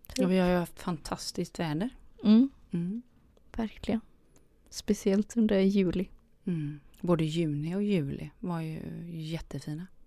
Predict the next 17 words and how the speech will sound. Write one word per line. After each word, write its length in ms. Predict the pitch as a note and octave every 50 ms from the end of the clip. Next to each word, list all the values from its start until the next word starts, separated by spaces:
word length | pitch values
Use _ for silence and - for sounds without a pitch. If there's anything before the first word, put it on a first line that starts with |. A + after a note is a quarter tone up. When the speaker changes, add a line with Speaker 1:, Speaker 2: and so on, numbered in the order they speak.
| - - -
Speaker 1:
Mm. 260 | G3+ G3 F#3 G3+ G#3+ - _ - - - - _ _ _ _ _ _ _ _ _ _ _ _ _ -
I 80 | G#3
alla 120 | G3 F#3+ G3+
fall 200 | - - A#3+ A#3+
i 40 | G#3+
Göteborg. 380 | G#3+ - - F3+ F#3+ A3+ A#3 - - - - - - C#4 - - F4 -
<laughs> 600 | - D#4 E4 - - - - - - - - -
Speaker 2:
Jaha, 360 | - G#3 A3 A3+ A#3 C4+ E4 F4 -
okej. 420 | - D4 C4 B3 - C4 B3+ D4 - -
Det 140 | C4+ B3+ A#3
kan, 280 | A#3+ A#3 A#3 A3 A3
det, 100 | G#3+ A3+
så 160 | G#3+ - A3+
kan 140 | A3 - A#3+
det 60 | B3+
ju 60 | E4+ F#4+
vara. 140 | D4 D#3+